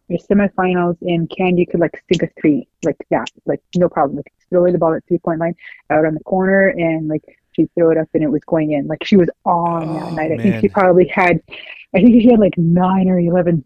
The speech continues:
Speaker 1: three-pointers that game.
Speaker 2: Holy
Speaker 1: She was
Speaker 2: shit.
Speaker 1: so hot that night. And, um, we won that game,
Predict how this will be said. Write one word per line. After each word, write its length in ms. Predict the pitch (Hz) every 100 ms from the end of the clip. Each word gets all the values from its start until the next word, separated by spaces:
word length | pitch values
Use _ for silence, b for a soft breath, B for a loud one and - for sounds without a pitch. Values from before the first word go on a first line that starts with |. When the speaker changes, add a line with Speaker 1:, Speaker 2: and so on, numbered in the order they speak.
| -
Speaker 1:
three-pointers 760 | 160 180 - 170 160 165 156 147
that 220 | 147 151
game. 180 | 151 147
Speaker 2:
Holy 260 | 147 226 190
Speaker 1:
She 120 | 185
was 100 | 165
Speaker 2:
shit. 220 | 233 180
Speaker 1:
so 400 | 190 180 180 180 -
hot 480 | - - - 175 175
that 200 | 165 156
night. 180 | 151 - B B -
And, 580 | 185 175 170 165 165 147 -
um, 480 | 165 160 160 160 175 _ _ _ _ _ _ _ -
we 140 | 180
won 300 | 170 175 180
that 200 | 196 202
game, 380 | 196 202 208 220